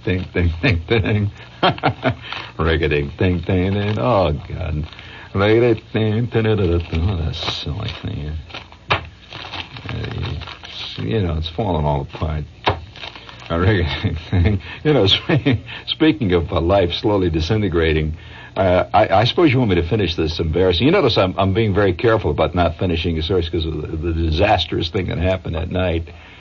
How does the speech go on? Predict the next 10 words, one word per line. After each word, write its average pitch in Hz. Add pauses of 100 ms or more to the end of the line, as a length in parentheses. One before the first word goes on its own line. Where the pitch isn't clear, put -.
(340)
Well, 92
we 147
were 135
with 95
these 85
two 95
girls, 82
okay? 95 (580)
And, 87
uh, 85